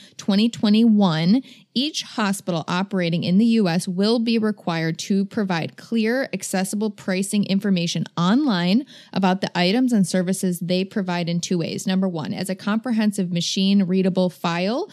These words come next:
with all the items and services. Number two, in a display of shoppable services in a consumer-friendly format. Um, this will make it easier for consumers to shop and compare prices across hospitals and estimate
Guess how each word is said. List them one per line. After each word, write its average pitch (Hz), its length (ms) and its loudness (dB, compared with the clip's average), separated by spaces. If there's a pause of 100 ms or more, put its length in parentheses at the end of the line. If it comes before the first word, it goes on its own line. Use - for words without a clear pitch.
(220)
with 202 260 2
all 196 240 2
the 233 220 0
items 185 440 2
and 175 220 0
services. 170 560 -6
Number 180 240 -2
two, 180 360 -2
in 202 180 0
a 214 80 2
display 196 420 -2
of 160 100 -2
shoppable 202 680 -2
services 170 540 -4
in 190 180 0
a 185 60 0
consumer-friendly 185 1300 -2
format. - 680 -8 (500)
Um, 185 280 2
this 226 180 0
will 247 80 2
make 208 220 4
it 196 80 0
easier 190 280 2
for 180 120 -2
consumers 175 540 -2
to 170 100 -4
shop 175 320 -2
and 175 100 -2
compare 165 280 -6
prices 220 600 -2
across 185 340 -2
hospitals 190 600 -4
and - 140 -6
estimate 185 640 0